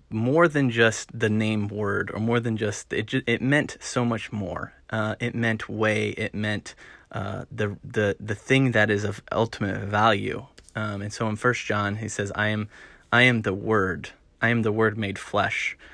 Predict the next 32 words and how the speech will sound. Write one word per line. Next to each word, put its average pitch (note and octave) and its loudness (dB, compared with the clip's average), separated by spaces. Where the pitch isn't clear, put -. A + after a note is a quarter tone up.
I A#2+ 8
am C3 4
the G#2 0
Word A2+ 4
that - -4
has - -6
come G#2 -2
into A2 -2
humanity, G2+ -4
into G#2 -6
this G2 -6
time G2 -4
and G2 -10
place." - -10
And C3 4
so C3 4
I C#3+ 6
want G3+ 2
us F3+ 0
to - -2
remember B2 2
that A2 -4
that C3 6
is A#2+ -4
the A2 -4
God G#2 2
of G#2+ -2
which A2 0
we G#2 -2
are G2 0
submitting G2 -4
to - -8